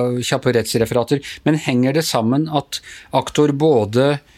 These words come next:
eh, at, eh, tiltalen både sier at det har vært et angrep på, eh, demokratiet ved å liksom prøve å, å true politikere til taushet, og at det er å sammenligne med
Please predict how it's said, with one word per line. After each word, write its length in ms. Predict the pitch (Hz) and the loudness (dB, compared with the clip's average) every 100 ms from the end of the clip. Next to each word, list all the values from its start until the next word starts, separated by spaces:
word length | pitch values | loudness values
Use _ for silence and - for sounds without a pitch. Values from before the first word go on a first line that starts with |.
| _ _ | _ _
eh, 300 | 139 135 139 | 0 2 2
at, 320 | 147 139 - | 0 -2 0
eh, 140 | 147 147 | 0 2
tiltalen 460 | 165 127 123 135 | -2 0 0 2
både 320 | 147 117 113 | 2 0 -2
sier 200 | 131 131 | 0 0
at 80 | 110 | 2
det 80 | 127 | 0
har 140 | 123 | -2
vært 60 | 117 | -2
et 100 | 131 | -2
angrep 560 | 160 127 101 110 123 - | 0 0 0 -2 -4 -12
på, 480 | - 120 110 123 139 | -4 0 2 0 -4
eh, 320 | 143 127 123 | -2 0 2
demokratiet 720 | 120 120 120 135 131 123 180 202 | 2 0 0 -2 0 2 2 2
ved 160 | 139 | 2
å 300 | 131 127 127 | 2 2 0
liksom 300 | 123 117 117 | 0 0 -2
prøve 180 | 117 123 | 0 2
å, 240 | 113 117 131 | 2 2 0
å 180 | 123 | -2
true 380 | 120 131 113 110 | 0 0 0 0
politikere 460 | 113 117 113 117 113 | 0 -2 -2 -4 -6
til 100 | 131 | -2
taushet, 380 | 110 101 165 160 - - - - | -4 0 -2 -4 -14 -20 -10 0
og 340 | 131 123 160 - | 2 4 2 -2
at 120 | 135 | -2
det 100 | 143 | 0
er 80 | 117 | 0
å 100 | 131 | -2
sammenligne 560 | 147 107 101 107 127 | -2 -2 -2 0 0
med 240 | 131 123 | 0 0